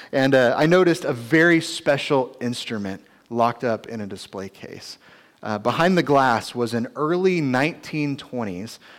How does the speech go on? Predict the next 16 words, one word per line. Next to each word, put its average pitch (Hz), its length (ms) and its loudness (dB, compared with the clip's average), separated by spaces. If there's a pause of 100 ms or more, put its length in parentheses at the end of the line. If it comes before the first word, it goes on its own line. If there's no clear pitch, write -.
(220)
Lloyd 135 400 0
Loar 117 500 -2 (220)
Gibson 110 600 -6 (140)
mandolin. 92 480 -10 (720)
Now, 95 120 -4
I - 20 2
don't 170 140 2
know 151 160 6
if 147 140 -4
you 135 120 2
have 131 120 -2
heard 135 240 -2
the 135 60 -4
name 127 380 0
Lloyd 120 280 0
Loar 113 500 -2